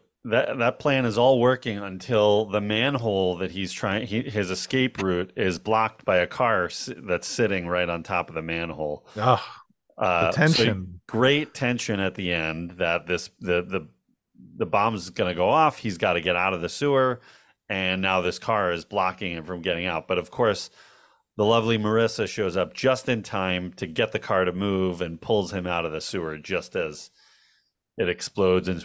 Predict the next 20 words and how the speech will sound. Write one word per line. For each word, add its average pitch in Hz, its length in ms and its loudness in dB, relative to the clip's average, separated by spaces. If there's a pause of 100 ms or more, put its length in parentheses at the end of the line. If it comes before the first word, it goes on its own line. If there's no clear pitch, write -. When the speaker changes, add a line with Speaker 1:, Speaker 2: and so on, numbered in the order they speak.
Speaker 1:
we 117 80 -4
see 95 180 -2
Bryan 90 400 -2
Cranston's 87 720 -6
lovely, 87 600 0
uh, 80 140 -2
special 87 460 -2
effects 85 420 -4
work, 78 440 -4 (460)
uh, 73 260 -8
blow 85 320 2
up 78 260 2
all - 360 -4
<laughs> - 380 -6
out 95 80 -4
of 85 80 -6
the 87 140 -6
alligator. - 600 -6 (1400)
Speaker 2:
And 104 340 0
the, 107 180 0